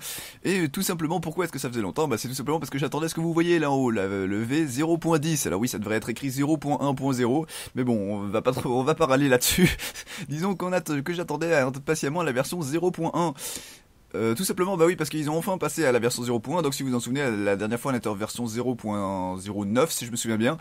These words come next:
et ils sont passés en version point un. La version point zéro point un a rajouté plusieurs éléments. Déjà, elle a rajouté le, euh, le workshop,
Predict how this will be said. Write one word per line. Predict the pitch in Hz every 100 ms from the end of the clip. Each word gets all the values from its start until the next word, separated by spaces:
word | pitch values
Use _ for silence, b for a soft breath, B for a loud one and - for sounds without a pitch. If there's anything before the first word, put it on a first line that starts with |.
| B B -
et | 196
ils |
sont | 202
passés | 185 143 185
en |
version | 151 170
point | 170 147 123
un. | 92 B B
La | -
version | 107 107 107
point | 104 104
zéro | 107 120
point | 120 143 175
un |
a |
rajouté | 143 127 139 175
plusieurs | - 185 170 180 151
éléments. | 156 131 101
Déjà, | 98 135
elle | 156
a | 113
rajouté | 113 127 139 170
le, | 143
euh, | 123 147 - 85 92 92 92 90 87 80
le | 78 110
workshop, | 180 - 127